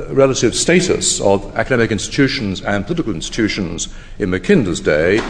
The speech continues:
that he should have regarded this as being, as it were, a higher level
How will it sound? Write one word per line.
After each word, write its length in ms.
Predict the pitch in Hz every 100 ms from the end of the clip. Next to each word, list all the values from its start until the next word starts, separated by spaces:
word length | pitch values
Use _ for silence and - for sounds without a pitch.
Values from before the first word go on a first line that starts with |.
| - - -
that 100 | 90
he 120 | 123
should 80 | 117
have 100 | 101
regarded 460 | 95 123 113 95
this 240 | 87 90 -
as 100 | -
being, 300 | 104 95 92
as 120 | 98
it 60 |
were, 140 | 90 95
a 180 | 101 92
higher 440 | - - 139 107
level 380 | 107 113 73